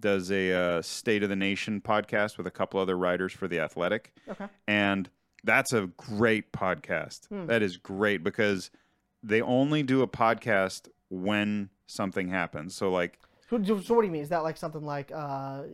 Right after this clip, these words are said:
Speaker 2: in the player space? Does that mean, like, there's an injury, or is it, like, there's drama amongst the team? Like, what's
Speaker 1: So
Speaker 2: the,
Speaker 1: I've only
Speaker 2: what,
Speaker 1: been,
Speaker 2: what's the trigger?
Speaker 1: I've only been listening to the podcast, um, for about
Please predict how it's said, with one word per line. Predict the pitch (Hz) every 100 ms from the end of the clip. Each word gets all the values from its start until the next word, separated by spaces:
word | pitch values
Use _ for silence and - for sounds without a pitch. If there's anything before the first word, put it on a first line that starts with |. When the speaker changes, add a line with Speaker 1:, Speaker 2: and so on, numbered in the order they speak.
| 175
Speaker 2:
in | 170
the | 156
player | - 190 185
space? | 180 - 175 -
Does | 156
that | 156 160
mean, | 151
like, | 143 135 _ _ _ -
there's | 160 151
an | -
injury, | 208 214 262 277 285 262
or | 185 170
is | 160 156
it, | 160
like, | 156 147
there's | 151 151
drama | 147 156 160 156
amongst | - 151 147 -
the | 147
team? | - - 233 226 226
Like, | 196 156
what's | 208
Speaker 1:
So | 156 151
Speaker 2:
the, |
Speaker 1:
I've | 208 185
only | 214 202 190 151 131
Speaker 2:
what, | 214
Speaker 1:
been, | 226
Speaker 2:
what's | - 208
the |
trigger? | - 185 151 - _ -
Speaker 1:
I've | 139
only | 190 180
been | 139
listening | 123 123 - 123
to | -
the | 104 101 _ -
podcast, | 110 104 - 110 101 101 - - - - _ _ _ 73
um, | 92 92 90 90 90 -
for | - 92
about | 87 98 95